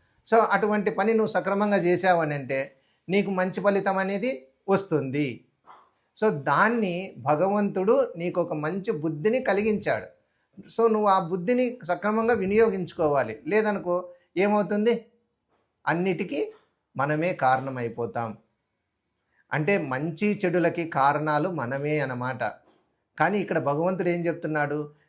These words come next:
"నువ్వు చేసే ప్రతి పనికి నేనే పర్యవేక్షకుడిని, నన్ను అర్థం చేసుకోవడం నీ వల్ల కాదు" అంటారు. దీనికి ఉదాహరణ స్కూటర్ తీయించాడు అనుకోండి. ఎవరు స్కూటర్ తీయించేది? నాన్న తీసిస్తాడు.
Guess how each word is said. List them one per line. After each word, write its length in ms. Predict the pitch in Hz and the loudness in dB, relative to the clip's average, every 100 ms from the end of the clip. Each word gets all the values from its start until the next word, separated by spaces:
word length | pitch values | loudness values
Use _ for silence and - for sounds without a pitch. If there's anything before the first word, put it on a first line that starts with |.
| - | -2
"నువ్వు 160 | 180 - | -2 2
చేసే 260 | 175 170 202 | 0 2 -2
ప్రతి 340 | - 143 196 | 0 0 0
పనికి 680 | 165 180 180 165 240 466 480 - _ _ _ _ _ - | 2 2 2 0 2 2 0 -8 _ _ _ _ _ -6
నేనే 340 | 143 170 208 | 0 2 2
పర్యవేక్షకుడిని, 1300 | 214 160 160 170 170 165 151 - 139 139 147 139 - _ _ _ _ _ _ _ - | 4 2 2 2 0 0 -2 0 -4 -2 -4 -4 -6 _ _ _ _ _ _ _ -4
నన్ను 300 | 143 185 233 | 0 4 6
అర్థం 340 | 190 151 208 202 | 4 4 -2 -2
చేసుకోవడం 560 | 185 160 170 160 208 | -2 -2 0 0 2
నీ 100 | 175 | 0
వల్ల 260 | 143 139 156 | 0 0 -2
కాదు" 560 | 156 127 131 120 135 | 0 2 2 0 -2
అంటారు. 360 | 147 113 110 - - _ _ - | -2 -2 -6 -6 -14 _ _ -2
దీనికి 320 | 165 175 190 | 0 0 0
ఉదాహరణ 540 | 175 143 160 156 151 156 | 0 2 4 2 0 -4
స్కూటర్ 440 | - 220 220 214 165 | -4 -2 2 2 4
తీయించాడు 400 | 165 160 156 143 | 4 4 2 2
అనుకోండి. 580 | 131 131 131 123 120 _ _ _ _ _ _ _ _ | -2 -4 -4 -4 -8 _ _ _ _ _ _ _ _
ఎవరు 200 | 156 196 | 2 4
స్కూటర్ 400 | - 190 175 175 | 2 -2 2 4
తీయించేది? 720 | 170 165 165 156 151 151 156 _ _ _ _ _ 131 | 4 2 2 2 2 0 -4 _ _ _ _ _ 0
నాన్న 280 | 143 160 175 | 2 4 2
తీసిస్తాడు. 600 | 147 127 127 131 107 | 2 -2 -4 -2 -2